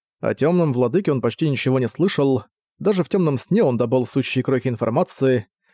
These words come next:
Темный владыка являлся лидером темной секты и стоял выше девяти великих старейшин. Это все, что ему удалось узнать. В ходе многолетнего уединения управление сектой фактически перешло старейшинам.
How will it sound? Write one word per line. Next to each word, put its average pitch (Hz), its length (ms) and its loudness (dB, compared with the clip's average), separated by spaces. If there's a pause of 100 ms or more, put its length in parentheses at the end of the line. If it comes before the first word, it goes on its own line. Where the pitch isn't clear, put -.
(180)
Темный 180 340 2
владыка 147 400 0
являлся 131 460 2
лидером 139 360 2
темной 127 300 0
секты 131 540 0 (140)
и 233 120 -2
стоял 143 340 0
выше 156 260 0
девяти 127 340 0
великих 135 320 0
старейшин. - 640 -2 (720)
Это 117 200 -2
все, 123 220 -2
что - 160 -4
ему 131 220 2
удалось 139 340 0
узнать. 117 540 -4 (640)
В - 80 -20
ходе 175 240 -2
многолетнего 139 640 0
уединения 127 580 2
управление 131 640 2
сектой - 360 -2
фактически - 540 -4
перешло 123 380 0
старейшинам. 135 680 -2